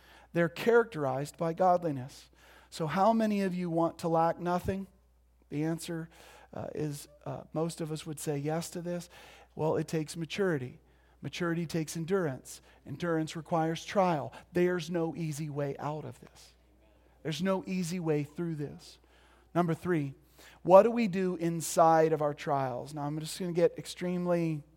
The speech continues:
candid with you and practical here. This is where the, this is where the rubber meets the road in many ways for me.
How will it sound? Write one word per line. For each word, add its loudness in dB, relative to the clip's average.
candid -2
with -10
you -10
and -10
practical -10
here. -12
This -4
is -4
where 4
the, -6
this -2
is -6
where 0
the -2
rubber 4
meets -4
the -8
road 0
in -6
many -4
ways -8
for -18
me. -16